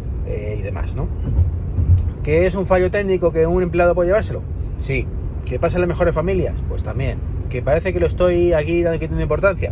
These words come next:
Pues también. ¿Que se la estoy quitando realmente? No, ¿vale? Es un fallo muy gordo. Muy gordo, que una empresa grande debería tener más que solucionada, pero, pero, em,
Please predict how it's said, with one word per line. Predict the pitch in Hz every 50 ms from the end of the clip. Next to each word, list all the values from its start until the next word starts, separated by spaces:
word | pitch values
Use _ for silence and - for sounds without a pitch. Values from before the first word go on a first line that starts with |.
| - -
Pues | 107 92 -
también. | 101 101 110 127 127 - - - - - 135
¿Que | 131
se | 117 139
la | 131
estoy | 127 - 185
quitando | 180 185 185 180 180
realmente? | 175 170 170 185 190 170 - - - - - - 113 110
No, | 98 95 - - - - - - - - - -
¿vale? | 135 151 185 214 - - - - - - - -
Es | 127
un | 120 -
fallo | - 151 175 - - - - - -
muy | 127 147 156
gordo. | 131 101 95 98 - - - - - - - - - - - - - - - - - - - -
Muy | - 127
gordo, | 139 160 175 180 190 220 240 - - - - - - - - - - - - - - - - -
que | 127 127 127 123 120 120 117 117 113 113
una | 117 127 135
empresa | 131 135 135 - 127
grande | 127 131 135 143 170
debería | 160 135 123 120
tener | - 123 123 127
más | 120 107 -
que | 127
solucionada, | 120 123 123 - 165 185 190 196 220 240 - - - - - - - - - - - -
pero, | 196 208 214 202 196 196 220 277 - - - - - -
pero, | 151 160 156 156 165 202 - - - - - - - - - - - -
em, | 127 127 127 123 123 120 117